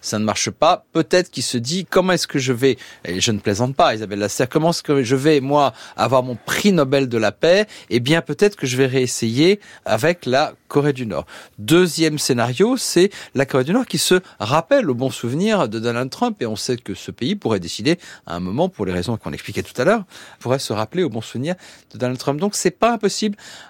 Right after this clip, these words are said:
Après, sa capacité à se désintéresser totalement de quelque chose, d'un dossier dans lequel il a investi est quand même assez phénoménale, donc je ne parierais pas forcément pour une nouvelle initiative de Trump. Je rappelle quand même que les vidéos que Donald Trump avait produites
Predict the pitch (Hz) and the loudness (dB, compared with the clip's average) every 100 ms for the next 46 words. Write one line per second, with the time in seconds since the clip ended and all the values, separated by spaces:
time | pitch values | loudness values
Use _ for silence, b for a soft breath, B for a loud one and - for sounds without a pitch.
0 | - - 190 208 - - 160 - 165 160 | -12 -4 2 2 0 -4 -4 -2 -2 -4
1 | 160 - 147 - 123 127 190 175 156 143 | -6 -2 -2 0 -4 0 0 0 -2 -2
2 | 135 - 143 120 104 113 127 131 117 101 | -2 -2 -4 -4 -4 -4 -2 -4 -4 -6
3 | 98 113 - 131 110 87 90 110 - 123 | -8 -8 -6 -4 -4 -4 -8 -8 -4 -4
4 | - B B B 87 101 - 117 110 104 | -4 B B B -8 -6 -2 -2 -2 -2
5 | 92 95 - 160 127 110 113 127 - - | -2 -2 -4 -2 -2 -2 -2 -4 -4 -8
6 | - 117 107 107 135 160 123 110 107 98 | -6 -4 -4 0 0 0 -4 -4 -6 -6
7 | _ 117 120 120 110 - 117 - 101 - | _ 0 0 0 0 0 -4 -4 -12 -10
8 | 87 101 110 B B - 95 90 92 110 | -6 -6 -6 B B -6 -2 0 0 2
9 | 110 107 131 151 - 117 - 143 120 104 | 0 0 0 0 0 -2 -2 -6 -4 -6
10 | - 185 - B - - 165 214 190 147 | 0 -2 -2 B -2 0 2 0 0 0
11 | 139 180 170 113 101 B B - 101 117 | 0 -2 0 0 0 B B -4 0 0
12 | 123 190 156 139 123 95 - - 90 80 | 0 0 4 4 4 0 -6 -8 -4 -4
13 | 73 - 117 113 - 123 107 82 78 - | -4 -4 -2 -2 -2 -4 -4 -8 -10 -2
14 | 147 139 127 95 - | 2 2 0 -8 -10